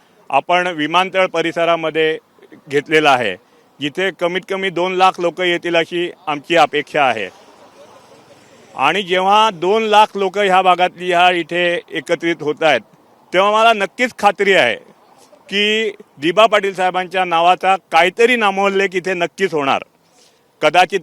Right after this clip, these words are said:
काही टेक्निकल अडचणी आहेत ज्याच्यामुळे अजूनही थोडासा नामोल्लेख, अधिकृतरित्या नाव जाहीर केलं जात नाही आहे, पण महाराष्ट्र राज्य सरकारने हा ठराव केलेला आहे की दिबा पाटील साहेबांचंच नाव लागलं पाहिजे. महाराष्ट्र विधानसभेमध्ये हा ठराव झालेला आहे की दिबा पाटील साहेबांचंच नाव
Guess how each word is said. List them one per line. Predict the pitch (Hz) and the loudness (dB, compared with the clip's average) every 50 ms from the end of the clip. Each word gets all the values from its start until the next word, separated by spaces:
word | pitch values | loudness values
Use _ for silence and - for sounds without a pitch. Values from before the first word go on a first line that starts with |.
| - | 0
काही | 196 175 190 | 0 0 0
टेक्निकल | 180 185 175 151 - 175 185 170 180 190 185 | 0 -4 -6 -8 -8 -8 -8 -4 -2 0 2
अडचणी | 180 180 165 - 185 185 180 180 | 2 0 0 -4 -6 -4 -2 -2
आहेत | 170 165 170 170 | 0 0 0 -2
ज्याच्यामुळे | 151 160 160 160 170 170 170 170 170 | -2 -2 -4 -2 -4 -6 -2 0 0
अजूनही | 165 160 151 165 170 170 175 - | 0 0 0 -4 -6 -8 -8 -6
थोडासा | 170 170 170 170 170 160 175 170 170 170 - _ _ _ _ _ _ _ - | -4 -4 -2 -2 -2 0 2 0 0 0 -4 _ _ _ _ _ _ _ -2
नामोल्लेख, | 127 135 147 165 170 180 180 170 147 - 120 - - | 0 2 2 2 2 0 0 -2 -4 -6 -8 -10 -4
अधिकृतरित्या | 143 151 151 151 202 196 - 233 240 - - 190 196 190 190 202 190 | -2 0 0 0 0 -2 0 0 -2 -2 -2 -4 -4 0 0 0 0
नाव | 190 180 185 185 | 2 0 0 2
जाहीर | 160 165 170 180 | 2 2 2 2
केलं | 175 165 175 170 175 175 | 0 -2 -4 -2 -2 0
जात | 165 165 160 147 | 2 0 0 0
नाही | - 156 151 | -2 -6 -4
आहे, | 147 147 151 _ _ _ _ _ _ | -4 -6 -8 _ _ _ _ _ _
पण | - 175 202 | -4 -4 -4
महाराष्ट्र | 208 185 170 156 165 175 185 196 214 214 - _ _ - 220 233 226 233 240 240 | -2 -4 -2 0 2 4 4 4 4 2 0 _ _ 0 2 4 4 4 4 4
राज्य | 226 190 175 180 170 170 208 202 | 4 4 4 4 4 2 0 0
सरकारने | - 190 175 165 - 285 208 214 202 202 190 151 120 - _ _ _ _ - | 2 0 0 2 4 6 6 6 6 2 -2 -2 -2 -4 _ _ _ _ -4
हा | - 160 | -2 -2
ठराव | 175 185 170 175 180 185 | 0 2 2 4 4 2
केलेला | 180 151 175 175 175 170 175 170 170 | 2 0 -4 -4 -2 -2 -2 0 0
आहे | 165 160 165 | 0 0 0
की | 170 160 175 | -2 -4 -8
दिबा | 175 160 160 156 165 | -6 -4 -2 0 0
पाटील | 170 165 175 170 170 160 | 0 0 -2 -4 -4 -4
साहेबांचंच | 165 160 160 170 170 170 175 175 | -2 0 0 0 -2 0 -2 -2
नाव | 170 165 160 160 | 0 2 2 2
लागलं | 160 156 151 151 156 | 4 2 2 2 0
पाहिजे. | 147 156 151 151 147 147 151 147 - - - - - - - | 0 0 -2 -2 -2 -4 -4 -6 -12 -20 -20 -20 -20 -20 -12
महाराष्ट्र | - 117 127 156 180 196 214 220 - 220 | -6 -2 2 2 4 6 4 4 4 0
विधानसभेमध्ये | 208 196 190 170 185 196 214 208 - 208 208 202 214 220 226 226 226 226 | 0 0 0 2 2 2 2 2 0 0 2 4 2 2 4 4 6 6
हा | 208 208 | 6 6
ठराव | 208 190 190 185 180 185 185 | 6 4 2 2 4 4 4
झालेला | 170 175 175 170 175 170 | 2 2 2 2 0 0
आहे | 175 175 | 0 -2
की | 160 180 | -2 -4
दिबा | 165 165 160 165 170 | -4 -4 -2 -2 -2
पाटील | 156 170 170 170 160 | -2 -2 -4 -4 -4
साहेबांचंच | 160 165 160 165 165 165 170 170 160 | -4 -4 -4 -4 -4 -4 -6 -6 -2
नाव | 160 160 156 160 160 | 0 2 2 2 0